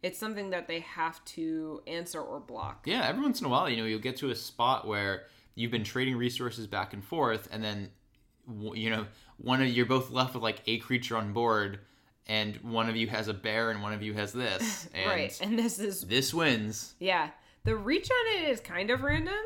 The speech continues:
Speaker 2: Oh, I really like the reach. I
Speaker 1: I
Speaker 2: think
Speaker 1: do
Speaker 2: that the
Speaker 1: too.
Speaker 2: best, that's the best thing about this card, is I think that I like it as a way to, like, take out flyers.
Speaker 1: Yeah.
Speaker 2: Because three toughness is decent against flyers,
Speaker 1: Mm-hmm.
Speaker 2: uh, and the ability to pump it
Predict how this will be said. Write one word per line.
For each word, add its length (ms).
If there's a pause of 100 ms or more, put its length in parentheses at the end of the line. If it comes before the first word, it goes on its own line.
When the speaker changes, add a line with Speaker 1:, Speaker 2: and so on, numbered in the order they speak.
(200)
Speaker 2:
Oh, 100
I 80
really 260
like 200
the 80
reach. 320
I 140
Speaker 1:
I 40
Speaker 2:
think 180
Speaker 1:
do 60
Speaker 2:
that 80
the 80
Speaker 1:
too. 80
Speaker 2:
best, 380 (320)
that's 200
the 100
best 280
thing 120
about 200
this 120
card, 240
is 100
I 80
think 260
that 220
I 120
like 240
it 120
as 400
a 120
way 200
to, 160
like, 280 (160)
take 240
out 160
flyers. 480 (260)
Speaker 1:
Yeah. 120
Speaker 2:
Because 180
three 180
toughness 480
is 260
decent 520
against 300
flyers, 440
Speaker 1:
Mm-hmm. 500
Speaker 2:
uh, 220 (120)
and 360
the 80
ability 380
to 160
pump 340
it 200